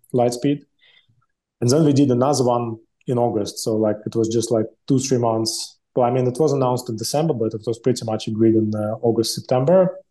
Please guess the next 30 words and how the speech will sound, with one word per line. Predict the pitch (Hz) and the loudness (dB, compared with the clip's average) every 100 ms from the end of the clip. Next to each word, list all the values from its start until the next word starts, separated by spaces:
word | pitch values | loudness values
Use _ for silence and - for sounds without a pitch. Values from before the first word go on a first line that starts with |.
| _ | _
where, | 123 117 117 117 113 113 113 - | -2 2 4 4 4 2 -2 -6
so | - | 0
it | 117 | 2
was, | 123 117 | 2 2
like, | 113 113 - _ _ _ _ | 2 0 -8 _ _ _ _
just | 147 - - - | -2 -2 -4 0
three | 135 | 2
months | 123 117 113 | 2 2 -2
in | 117 | -2
between, | 113 123 113 104 | -2 0 -2 -2
which | 107 - _ | -8 -14 _
tells | 113 110 | 0 2
you | 117 | 2
all | 113 | 2
about, | 113 110 107 107 - | 2 2 0 -2 -4
uh, | 107 107 | -4 -4
how | - 107 104 - | -4 -4 -4 -2
quick | 117 113 - - _ | 0 0 -2 -18 _
crypto | - 120 117 104 107 | -2 -2 0 2 2
is, | 110 - - - - - _ - | -2 -10 -18 -20 -20 -20 _ -2
where | 117 117 113 | 2 4 4
we, | 113 | 4
where | 117 117 110 | 4 2 4
we | 120 | 4
raised | 117 113 113 - - | 6 4 2 -4 -6
twenty | 139 143 131 | -2 -2 -2
million. | 120 104 98 98 _ 123 | -2 -2 -6 -12 _ -2
And | 117 | 0
that | 135 156 | 2 2
one, | 151 135 127 120 | 2 2 2 0